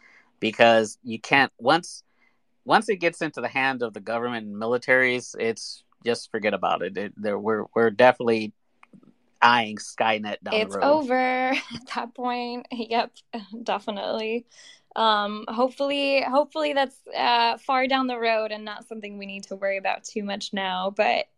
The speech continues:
Speaker 2: definitely something, uh, that's a little bit concerning for sure. Um, uh, just speaking about Baidu, have either of you guys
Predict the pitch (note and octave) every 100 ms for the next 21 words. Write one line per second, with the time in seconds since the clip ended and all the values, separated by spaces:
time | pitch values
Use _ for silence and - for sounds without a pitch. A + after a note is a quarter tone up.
0 | A3+ A3 G3+ A3+ - A#3+ A#3+ A3+ A3 B3
1 | A3+ A3+ - - A#2+ E2+ A#1 - B3 -
2 | A#3+ A3 A3 A3 A3 - _ - C4 C#4+
3 | F#4 A#3 G#3 G3+ A#3+ - C4+ A3+ A#3 -
4 | - - - _ - A#3+ A#3+ A3 G#3+ G#3
5 | G#3 B3 - _ - - - C4 B3 A#3
6 | A#3 - B3 C4+ - C4 E4+ E4+ C#4+ A3
7 | A#3 C4 C4 A3+ A3 G#3+ A3+ C4 C#4 A#3
8 | B3 A3+ G#3+